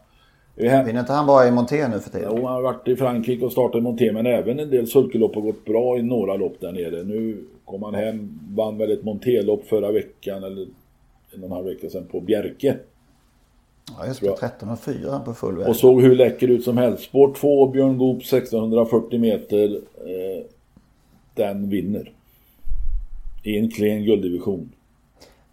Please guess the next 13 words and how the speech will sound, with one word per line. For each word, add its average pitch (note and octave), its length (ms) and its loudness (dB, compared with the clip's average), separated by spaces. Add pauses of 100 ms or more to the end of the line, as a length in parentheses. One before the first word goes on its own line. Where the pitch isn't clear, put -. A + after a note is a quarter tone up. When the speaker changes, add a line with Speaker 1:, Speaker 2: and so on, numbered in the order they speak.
(160)
Speaker 2:
Ja, G2+ 500 -2
vi G#2+ 120 -4
brukar A#2 300 -2
ju A#2 320 -2
tjata A#2 440 -2
om B2+ 300 -4
att A#2+ 140 -4
det, F#2+ 180 -2 (380)
att - 160 -18
det - 120 -12
är G#2+ 360 -6
risiga G2+ 580 -8
guldlopp G2 680 -8